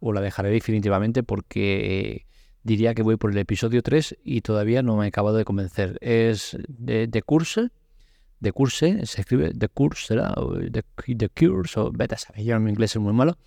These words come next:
Y la empecé a ver porque sale Emma Stone, que me gusta mucho, y tengo que decir que tras dos episodios, empezaré ahora el tercero, mm, no me está acabando de gustar. Ya veremos si la, la acabo de ver entera o qué, pero, pero bueno.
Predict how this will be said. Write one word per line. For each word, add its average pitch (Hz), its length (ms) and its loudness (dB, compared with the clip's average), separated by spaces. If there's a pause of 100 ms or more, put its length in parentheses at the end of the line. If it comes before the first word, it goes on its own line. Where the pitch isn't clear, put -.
(560)
Y 123 260 4
la 123 80 4
empecé 120 200 0
a 139 60 4
ver 147 160 4
porque 107 400 0
sale 113 160 0
Emma 110 160 0
Stone, 175 380 0 (160)
que 101 100 -2
me 95 80 0
gusta 95 180 -4
mucho, 135 400 0 (300)
y 101 400 0
tengo 110 180 2
que 117 80 0
decir 113 320 0
que 98 180 -2
tras 95 380 -2
dos 110 180 2
episodios, 110 460 0
empezaré 95 320 0
ahora 98 160 2
el 95 80 -2
tercero, 120 400 2 (540)
mm, 104 560 2 (560)
no 123 240 2
me 127 40 6
está 117 140 -2
acabando 98 260 0
de 92 60 0
gustar. 92 300 -4 (340)
Ya 113 140 2
veremos 110 340 2
si 101 320 0
la, 98 440 -2
la 101 100 0
acabo 107 180 2
de 104 60 4
ver 101 100 2
entera 117 360 2
o 95 180 -2
qué, 165 340 2
pero, - 400 -6
pero 95 140 -6
bueno. - 220 -14